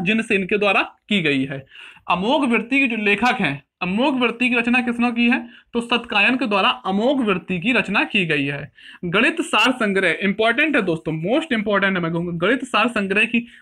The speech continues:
रचना किसके द्वारा की गई है? तो महावीराचार्य के द्वारा की गई है। और हुआ क्या दोस्तों कि अमोघ वर्ष, अमोघ वर्ष थे, इन्होंने तुंगभद्रा नदी में समाधि ली थी। किसमें दोस्तों?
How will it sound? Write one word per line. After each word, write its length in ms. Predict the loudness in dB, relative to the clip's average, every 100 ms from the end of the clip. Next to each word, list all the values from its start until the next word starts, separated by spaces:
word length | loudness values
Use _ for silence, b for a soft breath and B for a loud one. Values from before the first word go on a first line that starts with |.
| -2
रचना 360 | 0 2 0 0
किसके 300 | -2 -4 0
द्वारा 200 | 2 2
की 160 | 0 0
गई 180 | 0 2
है? 120 | 0
तो 120 | -2
महावीराचार्य 1300 | -4 0 0 2 2 0 -2 _ _ _ 0 2 2 2
के 120 | 2
द्वारा 260 | 2 2 0
की 200 | -2 0
गई 220 | 2 2
है। 160 | 2 -2 -4 _ _ _ _ _ _ _ _ _ -2
और 120 | 0
हुआ 180 | 2 2
क्या 160 | 2 2
दोस्तों 320 | 0 0 -4 -6 B B B -10
कि 100 | -10 -2
अमोघ 260 | 0 2 2 2
वर्ष, 260 | -2 -4 -16 -4
अमोघ 260 | -2 2 2
वर्ष 180 | 2 0 0
थे, 80 | -4
इन्होंने 420 | -2 0 2 2
तुंगभद्रा 600 | 0 -2 0 0 0 0 2
नदी 240 | 0 -2
में 140 | -2 -2
समाधि 500 | -2 -2 -2 0 0
ली 220 | -2 -4
थी। 260 | -6 -18 -18 _ _ -8
किसमें 240 | -4 0
दोस्तों? 300 | 0 -2